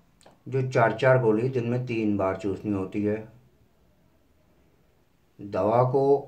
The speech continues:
कम से कम छियालीस दिन जरूर लेना चाहिए। दवा के साथ खुशबू वाली चीज़ें नहीं लेनी है, जैसे कच्चा प्याज, कच्चा लहसुन, इलायची, सौंफ,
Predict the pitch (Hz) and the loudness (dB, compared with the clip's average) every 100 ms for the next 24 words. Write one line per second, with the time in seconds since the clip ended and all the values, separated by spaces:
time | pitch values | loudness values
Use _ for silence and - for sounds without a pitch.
0 | - _ - 117 113 120 131 135 127 127 | -16 _ -6 -4 -2 -4 -2 -2 -2 -2
1 | 110 117 120 127 123 120 120 120 120 123 | -2 -2 0 2 2 0 0 -2 -2 -2
2 | 113 117 123 127 127 - - _ _ _ | -2 -2 -2 -2 -4 -8 -10 _ _ _
3 | _ _ _ _ _ _ _ _ _ _ | _ _ _ _ _ _ _ _ _ _
4 | - 104 104 110 120 113 120 117 - - | -12 -2 0 2 0 -2 0 -2 -4 -8
5 | 117 - 135 120 110 110 110 110 113 107 | -6 -2 0 2 0 -2 -6 -4 -2 0
6 | 107 107 107 107 110 127 127 - 98 92 | 2 0 0 -2 -2 -6 -10 -14 -10 -8
7 | 104 101 98 - 104 98 101 95 98 98 | -6 -6 -8 -6 -4 -4 -2 -2 -2 -6
8 | - 92 104 95 92 87 98 95 98 101 | -10 -10 -6 -6 -6 -8 -8 -8 -10 -14
9 | - 95 90 90 95 90 - 90 90 92 | -14 -12 -12 -10 -10 -10 -12 -12 -10 -10
10 | 95 | -12